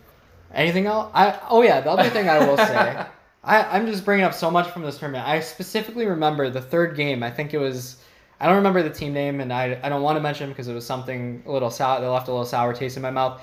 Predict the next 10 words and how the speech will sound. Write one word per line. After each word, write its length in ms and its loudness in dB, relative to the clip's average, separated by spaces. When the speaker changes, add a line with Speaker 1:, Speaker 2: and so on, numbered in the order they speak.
Speaker 1:
But 80 0
I 60 0
think 180 2
they 60 2
were 120 2
guys 280 6
from 180 -10
Quebec. 420 -4
And, 300 -2
uh, 340 4